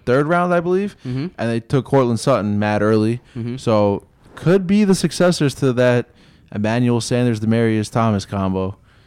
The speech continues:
Speaker 1: So we'll see what, what happens in Denver. Um, they still have a chance to win this year, I feel like, 'cause that division, this division is kinda wide open.
Speaker 2: Yeah, I feel that way,
Speaker 1: Um,
Speaker 2: too.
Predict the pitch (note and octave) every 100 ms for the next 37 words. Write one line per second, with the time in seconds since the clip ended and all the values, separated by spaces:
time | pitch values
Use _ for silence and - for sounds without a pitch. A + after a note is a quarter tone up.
0 | _ _ - G#2+ G#2 G#2 C3+ - F#3 F3+
1 | D#3+ D3+ C3 B2 C3 B2+ B2+ A2+ G#2+ B2
2 | B2+ B2+ C3+ C#3+ - G#2 G#2+ G2+ G2+ _
3 | _ _ _ _ _ _ _ C3 - E3+
4 | E3+ E3+ D3+ C#3 C3 C#3 C#3 C#3+ - -
5 | _ - A2+ G#2 F#2 A2+ B2+ B2+ C3 -
6 | D3+ D3+ D3+ A#2 - D3+ D3+ D#3+ C#3 A2+
7 | G#2+ A2+ A2 - - B2 B2+ B2 A#2 -
8 | A2+ G#2 F#2+ G#2+ G2 G#2+ C3 C3+ A#2 F#2+
9 | G2 - G2 F2 E2+ G#2 G#2 G2 F#2+